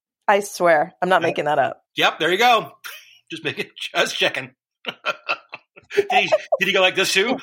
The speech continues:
Speaker 1: <laughs>
Speaker 2: Haw, haw, haw.
Speaker 1: No, he wasn't French or anything like that. He was this dude from San Francisco that Francis knew from the community and, you know, a poet, a really
Speaker 2: Yeah.
Speaker 1: interesting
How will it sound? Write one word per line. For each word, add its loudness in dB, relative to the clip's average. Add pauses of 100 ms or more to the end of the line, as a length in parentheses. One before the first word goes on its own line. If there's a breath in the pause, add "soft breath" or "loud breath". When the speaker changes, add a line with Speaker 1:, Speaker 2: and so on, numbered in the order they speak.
Speaker 1:
<laughs> -16
Speaker 2:
Haw, 2
haw, 0
haw. 0 (760)
Speaker 1:
No, 2
he -2
wasn't -4
French -8
or -8
anything -10
like -8
that. -2
He -2
was -6
this -12
dude -4
from -6
San 4
Francisco 0
that 0
Francis -2
knew -2
from 2 (360 soft breath)
the -2
community 2
and, 2
you -2
know, 4
a -2 (100)
poet, 4
a -8
really -4
Speaker 2:
Yeah. -6
Speaker 1:
interesting -2